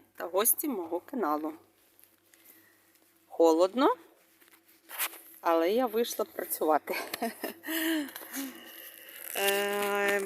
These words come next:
бо робота є. Це тут таке, подивіться, що на криші робиться. Чесно кажучи, так страшно понад нею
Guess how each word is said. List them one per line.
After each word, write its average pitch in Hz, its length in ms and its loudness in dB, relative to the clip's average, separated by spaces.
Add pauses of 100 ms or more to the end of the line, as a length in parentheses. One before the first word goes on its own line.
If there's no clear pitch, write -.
(120)
бо 208 200 6
робота 233 920 4 (1160)
є. 392 320 10 (2500)
Це - 200 -4
тут 226 200 -4
таке, 226 300 2
подивіться, 208 560 -6
що - 200 -6
на 202 120 -2
криші 160 560 -8
робиться. 160 580 0 (1900)
Чесно 208 360 -2
кажучи, 220 560 4
так - 280 -8
страшно - 580 0 (100)
понад 185 380 -2
нею 190 300 0